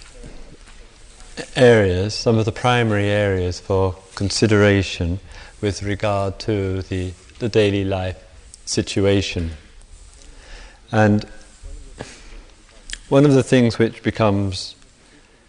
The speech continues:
increasingly more of a consideration with regard to these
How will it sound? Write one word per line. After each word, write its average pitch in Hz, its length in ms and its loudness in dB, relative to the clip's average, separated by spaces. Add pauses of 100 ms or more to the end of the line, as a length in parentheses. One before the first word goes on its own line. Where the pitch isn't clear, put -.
(920)
increasingly 113 720 0
more 107 420 0
of 95 160 -6
a 95 320 -6 (100)
consideration 107 1000 0
with 95 140 -8
regard 101 400 -2 (960)
to 135 260 4
these 107 400 2